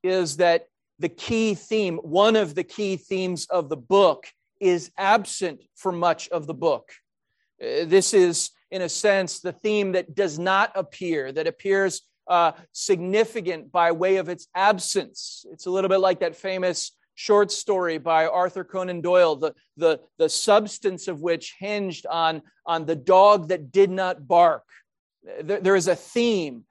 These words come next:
that, that does not emerge, but it exists in the background until chapter seven. A-, and that theme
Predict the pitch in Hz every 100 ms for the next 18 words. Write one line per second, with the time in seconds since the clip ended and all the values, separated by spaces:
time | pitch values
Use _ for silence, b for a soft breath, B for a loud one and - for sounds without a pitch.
0 | _ 185 160 175 127 208 202 220 180 170
1 | 185 190 202 185 180 202 208 180 139 175
2 | 165 - _ 175 147 135 185 202 - 196
3 | 180 143 123 170 180 - 185 156 147 131
4 | 156 127 - 185 180 - 165 147 143 135
5 | - 160 147 127 - _ _ _ b b
6 | b b 190 202 196 220 240 - - 269
7 | 262 180 160 170